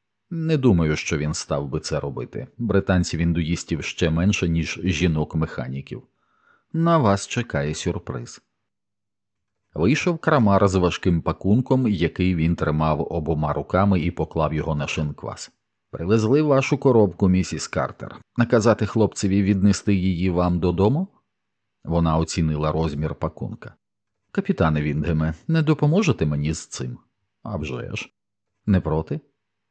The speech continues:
«Це м'яко сказано. Кращої справи не знайду».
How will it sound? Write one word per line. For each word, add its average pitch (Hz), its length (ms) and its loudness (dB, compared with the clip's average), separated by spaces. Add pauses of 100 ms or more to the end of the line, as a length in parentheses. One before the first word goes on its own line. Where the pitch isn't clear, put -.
(140)
«Це - 220 -4
м'яко 69 440 -4
сказано. - 720 -14 (420)
Кращої 82 680 0
справи 80 480 0
не 80 140 2
знайду». 85 460 -2